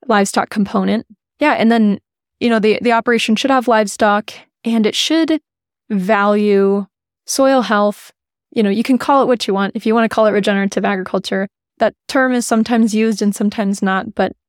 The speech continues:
the mentors in our program should ideally be really concentrated on increasing livestock health, soil health, ecosystem function, and the health of our watersheds in our communities. So,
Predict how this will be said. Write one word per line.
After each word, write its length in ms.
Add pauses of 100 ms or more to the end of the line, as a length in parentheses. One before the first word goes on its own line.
(200)
the 60
mentors 360
in 60
our 120
program 340
should 200
ideally 420
be 160
really 400 (760)
concentrated 680
on 140
increasing 800 (120)
livestock 520
health, 260 (180)
soil 380
health, 440 (340)
ecosystem 640
function, 720 (420)
and 440
the 80
health 240
of 100
our 120
watersheds 640
in 100
our 140
communities. 560
So, 300